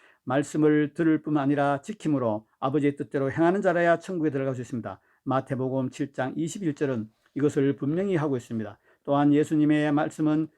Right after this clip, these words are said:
천국 비유에 잘 나타나 있습니다. 마태복음 십삼 장에 보면 여러 가지 천국 비유가 나옵니다.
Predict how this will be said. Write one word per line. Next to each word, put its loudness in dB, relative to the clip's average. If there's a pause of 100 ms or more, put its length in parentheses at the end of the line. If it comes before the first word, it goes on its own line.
(120)
천국 -4
비유에 2
잘 -2
나타나 -2
있습니다. -8 (1300)
마태복음 0
십삼 -4
장에 2
보면 4
여러 0
가지 0
천국 -4
비유가 2
나옵니다. -4